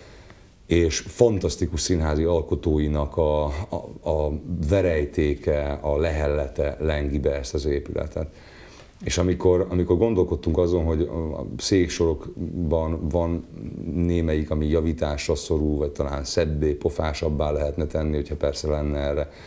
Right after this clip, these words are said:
most financiális lehetőségünk, de hát a tervek között szerepelt, akkor pont azt mondta valaki, egy, egy nagy öregi a mi színházi szakmánknak, hogy eszünkbe ne jusson kicserélni itt a, a nézőtéren lévő üléseket. Újítsuk föl,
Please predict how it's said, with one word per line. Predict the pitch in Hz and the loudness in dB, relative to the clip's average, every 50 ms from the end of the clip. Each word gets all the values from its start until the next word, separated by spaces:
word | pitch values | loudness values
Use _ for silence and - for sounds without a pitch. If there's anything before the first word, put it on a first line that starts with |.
| - - - - - - - - - - | -18 -20 -20 -20 -20 -20 -16 -10 -4 -2
most | 80 76 - | -2 -2 0
financiális | - 92 90 85 82 78 - - 82 71 69 67 - | 0 2 2 2 2 0 -2 -2 -2 -2 -2 -2 -2
lehetőségünk, | 80 82 85 82 - - 87 82 - - 82 82 80 | 0 0 0 0 0 0 0 0 0 0 0 2 2
de | 85 | 2
hát | 82 80 | 2 0
a | 78 | 2
tervek | - 92 87 80 78 73 - | 2 2 2 2 2 -2 -2
között | - 80 80 76 | -2 0 0 0
szerepelt, | - - 92 90 90 90 - 98 98 - - - - - - - - - - - - - - | 2 2 2 2 2 2 0 0 0 -2 -8 -14 -18 -18 -18 -18 -16 -16 -16 -16 -18 -12 -2
akkor | - 90 80 | 0 0 4
pont | - 135 135 117 | 4 4 4 4
azt | 101 90 - - | 2 0 2 2
mondta | 92 85 76 - 82 | 2 2 2 2 2
valaki, | 76 87 87 82 76 - - 87 80 | 4 4 4 4 2 0 2 2 4
egy, | 80 80 76 71 80 82 80 - - | 4 2 2 2 0 0 0 -2 -4
egy | - - 80 71 69 76 78 76 78 | -2 -2 0 0 0 2 2 2 2
nagy | 82 85 78 80 | 2 2 2 2
öregi | 78 76 76 71 71 78 | 2 2 2 0 0 0
a | 76 76 | 0 0
mi | 76 71 | 0 -2
színházi | - - 87 76 78 76 73 73 | -2 -2 0 0 0 0 0 -2
szakmánknak, | 73 - - 82 73 - - 82 80 80 80 82 80 78 - | -2 -2 -2 -2 -2 -2 -4 -4 -2 0 0 0 -2 -2 0
hogy | 85 80 76 - - | -2 -2 -2 -2 -2
eszünkbe | 87 85 - - 95 90 80 80 | 0 0 0 2 2 2 2 2
ne | 73 73 | 0 0
jusson | 73 73 71 - - - 82 76 71 | 0 -2 -2 -4 -4 -2 -2 -2 -2
kicserélni | - - - - - 76 73 71 71 71 71 71 69 | -4 -8 -6 -2 0 2 2 2 0 0 -2 -2 -4
itt | 69 - - - | -4 -6 -4 -4
a, | 76 71 71 - - - - | -2 -2 -4 -6 -10 -12 -8
a | - | -4
nézőtéren | 71 76 73 69 69 69 73 73 69 - 78 73 73 73 71 | -2 0 0 0 0 0 0 0 0 0 0 0 0 0 0
lévő | 71 71 71 69 73 | 0 0 0 0 0
üléseket. | 76 73 73 71 71 - - - - 78 - | 0 0 0 0 0 -2 -2 -4 -4 -4 0
Újítsuk | 117 101 92 87 80 78 - - 87 - | 2 2 4 2 2 0 -2 -2 -4 -4
föl, | - - - 85 82 78 76 71 | -2 0 2 2 2 2 0 -2